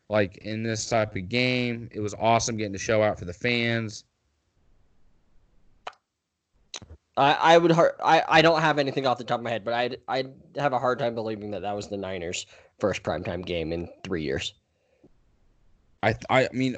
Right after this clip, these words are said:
Speaker 1: on, realistically, I think it's been a little bit, 'cause they haven't had anything to show for it.
Speaker 2: No, yeah, but they were hyped up last year before the season started. Everybody thought they were gonna do good things,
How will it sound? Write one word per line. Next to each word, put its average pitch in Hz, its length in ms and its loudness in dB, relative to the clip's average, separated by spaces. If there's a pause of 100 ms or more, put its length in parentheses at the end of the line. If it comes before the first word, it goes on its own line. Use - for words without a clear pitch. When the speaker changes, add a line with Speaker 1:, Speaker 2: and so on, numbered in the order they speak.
(100)
Speaker 1:
on, 120 240 0
realistically, 135 640 4
I 110 60 2
think - 280 -6
it's 143 160 -6
been - 240 2
a 269 60 2
little 104 220 0
bit, 90 320 -4 (360)
'cause 120 140 0
they 127 80 6
haven't 147 200 2
had 147 140 2
anything 147 340 -2
to 123 60 0
show 170 260 0
for 87 280 -6
it. - 220 -14 (1300)
Speaker 2:
No, 247 280 6 (120)
yeah, 214 220 8
but 180 180 4
they 220 120 8
were 254 140 2
hyped - 480 2
up 113 220 2
last 98 300 -2
year 107 60 -4
before 101 320 -6
the 95 100 -6
season 90 360 -10
started. 71 280 -6
Everybody 147 340 6
thought 147 200 6
they 135 80 4
were 127 100 4
gonna 120 180 0
do 113 240 -4
good 113 460 -2
things, 101 540 -2